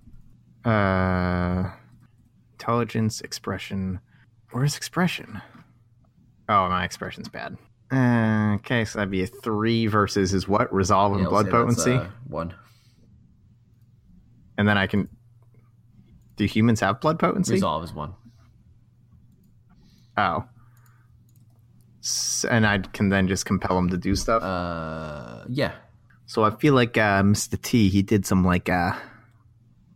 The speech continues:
Speaker 2: oh, now I see why calling him Mister T is no good. That's a person. <laughs> Mister Tilligast. I feel like he did some, like,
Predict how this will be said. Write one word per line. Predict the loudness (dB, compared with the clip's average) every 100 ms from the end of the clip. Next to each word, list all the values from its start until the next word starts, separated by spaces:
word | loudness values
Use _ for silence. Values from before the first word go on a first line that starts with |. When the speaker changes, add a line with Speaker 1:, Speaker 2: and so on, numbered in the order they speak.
| -2
Speaker 2:
oh, | 2 4
now | 6 6
I | 4
see | 2
why | 0 0
calling | 0 0 0
him | 0 0
Mister | -2 -6
T | -8 -8
is | -6
no | -6 -6
good. | -6 -6 -8 -12 _ _ _ -20 -20 _ _ _ _ _ _ _ _ _ _ _ _
That's | -4 -2
a | -2
person. | 2 2 0 -2 -2 -2 -18 -20 -20 -20 -20 _ _ _ _
<laughs> | _ _ _ _ _ _ _ _ -6
Mister | -4 0 2 2
Tilligast. | 4 4 4 4 2 2 0 -4 -12 -20 -20 -20 -14 -8 -8 -8 -12 -12 -12 -16
I | -2
feel | 4 4
like | 4
he | 0
did | 0 0
some, | 0
like, | 0 0 -2